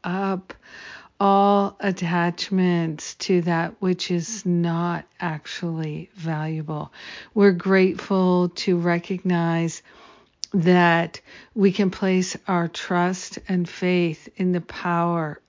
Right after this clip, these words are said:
of the truth, knowing that the truth is an expression of God's infinite love for us. The truth is healing, it's nourishing, it's uplifting, it is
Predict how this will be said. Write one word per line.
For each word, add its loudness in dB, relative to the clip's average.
of -4
the -2
truth, -8
knowing 4
that 0
the 2
truth 0
is -2
an 2
expression -2
of -8
God's -4
infinite -4
love -4
for -8
us. -10
The 0
truth 2
is -2
healing, -2
it's -10
nourishing, 0
it's -4
uplifting, -4
it 4
is 0